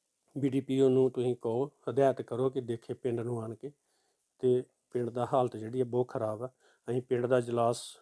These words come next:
ਬੁਲਾਉਣ ਲੱਗੇ ਹਾਂ, ਉਹਦੇ ਵਿੱਚ ਪਿੰਡ ਦੇ ਸਾਰਾ ਰੱਖਾਂਗੇ, ਹਨਾ। ਸਾਰਾ ਕੁਝ, ਇਹ ਸਾਰਾ ਡਾਟਾ ਪਿੰਡ ਦੇ ਸਾਹਮਣੇ ਰੱਖਾਂਗੇ ਕਿ ਆਹ ਪੈਸਾ ਤੁਹਾਡੇ ਵਿਕਾਸ ਲਈ, ਕਿਉਂਕਿ ਇਹ ਟੈਕਸ ਦਾ ਪੈਸਾ, ਸਾਡੇ ਹਰ ਬੰਦੇ ਦਾ ਟੈਕਸ ਦਾ ਪੈਸਾ ਜਿਹੜਾ ਵਿਕਾਸ ਵਾਸਤੇ ਆਉਂਦਾ।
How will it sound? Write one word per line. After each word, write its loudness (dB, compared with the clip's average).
ਬੁਲਾਉਣ 2
ਲੱਗੇ -4
ਹਾਂ, 2
ਉਹਦੇ 4
ਵਿੱਚ 0
ਪਿੰਡ -4
ਦੇ -4
ਸਾਰਾ -4
ਰੱਖਾਂਗੇ, -6
ਹਨਾ। -6
ਸਾਰਾ 4
ਕੁਝ, 2
ਇਹ 4
ਸਾਰਾ 0
ਡਾਟਾ -4
ਪਿੰਡ -6
ਦੇ -6
ਸਾਹਮਣੇ -2
ਰੱਖਾਂਗੇ -8
ਕਿ -8
ਆਹ 0
ਪੈਸਾ -6
ਤੁਹਾਡੇ -4
ਵਿਕਾਸ -8
ਲਈ, -8
ਕਿਉਂਕਿ 2
ਇਹ 12
ਟੈਕਸ 2
ਦਾ 10
ਪੈਸਾ, 2
ਸਾਡੇ 2
ਹਰ 6
ਬੰਦੇ 6
ਦਾ 2
ਟੈਕਸ 0
ਦਾ 6
ਪੈਸਾ 2
ਜਿਹੜਾ 8
ਵਿਕਾਸ 8
ਵਾਸਤੇ 2
ਆਉਂਦਾ। -10